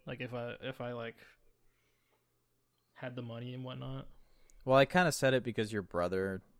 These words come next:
Speaker 2: does that kinda stuff, so I figured he gave you a lot of, like, access to games.
Speaker 1: No, but he's super,
Speaker 2: He
Speaker 1: he's
Speaker 2: is,
Speaker 1: super into
Speaker 2: yeah.
Speaker 1: it. He, he, well, we, um, we, like, lost this copy of Ocarina of Time, and he was like, "Oh, dude, I can just give you another one." I was like, "Okay."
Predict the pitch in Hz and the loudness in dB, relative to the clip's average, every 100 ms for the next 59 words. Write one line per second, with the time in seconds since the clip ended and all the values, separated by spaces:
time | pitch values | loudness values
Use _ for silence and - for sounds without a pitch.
0 | - 104 98 98 - 113 98 - 101 98 | -4 -2 0 -2 -2 -4 -6 -2 0 0
1 | - 92 90 98 95 98 90 92 90 87 | 0 -2 0 -2 -2 -4 -4 -4 -2 -2
2 | 85 85 82 90 78 - 80 - - 85 | 0 0 -2 -4 -6 -6 -8 -8 -10 -10
3 | - 90 82 85 90 - - _ _ _ | -10 -10 -8 -10 -12 -14 -18 _ _ _
4 | _ _ _ _ _ - 143 131 131 165 | _ _ _ _ _ -4 -2 0 0 -2
5 | - 131 131 120 117 117 - - _ _ | -2 -4 -2 -6 -6 -10 -14 -20 _ _
6 | - _ - 113 98 127 127 120 92 117 | -20 _ -4 0 2 0 -2 -4 -4 -4
7 | 113 - - - 156 - - - 151 - | -6 -12 -6 2 2 2 -8 -16 -18 -8
8 | 160 151 151 165 - 156 139 123 110 113 | -2 0 0 -2 -2 -4 -6 -8 -12 -16
9 | _ - _ _ _ _ _ _ _ _ | _ -20 _ _ _ _ _ _ _ _
10 | - 135 143 151 127 113 120 131 - - | -10 -4 -2 -4 -4 -4 -4 -8 -10 -10
11 | 127 - - 123 117 127 123 123 117 120 | -10 -10 -8 -6 -4 -4 -4 -4 -6 -6
12 | 117 135 123 120 - 117 120 117 117 117 | -6 -6 -6 -8 -8 -8 -6 -8 -8 -4
13 | 135 123 110 117 127 117 117 107 110 107 | -4 -4 -6 -8 -10 -10 -10 -10 -10 -12
14 | 104 110 - 131 110 110 139 135 | -12 -16 -14 -14 -12 -8 -6 -6